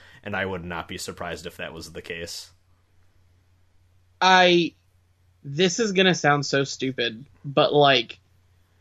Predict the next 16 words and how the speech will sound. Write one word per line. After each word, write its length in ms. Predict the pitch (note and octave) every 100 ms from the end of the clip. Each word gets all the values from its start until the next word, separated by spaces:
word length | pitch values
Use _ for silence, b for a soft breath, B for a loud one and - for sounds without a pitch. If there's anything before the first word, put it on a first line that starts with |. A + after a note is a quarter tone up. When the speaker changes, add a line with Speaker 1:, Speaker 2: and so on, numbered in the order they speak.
| _ _ _ _ _ _ _ _ -
Speaker 2:
I, 360 | F#3 F3 E3+ -
there's 340 | F#3 E3+ A3+
a 60 | A#3+
lot 300 | E3+ D#3 D3+
of 120 | D3+
praise 300 | - D3+ C#3+
I've 140 | E3+ D3
seen 220 | E3 D#3
given 260 | C#3 C#3
out 180 | C#3+ C3
to 80 | C#3+
the 100 | C#3
Final 240 | - C3+ C#3
Fantasy 220 | C3+ D3
fourteen 440 | C3+ B2 - C#3
community, 540 | C3 C3+ B2+ A#2+ F#3+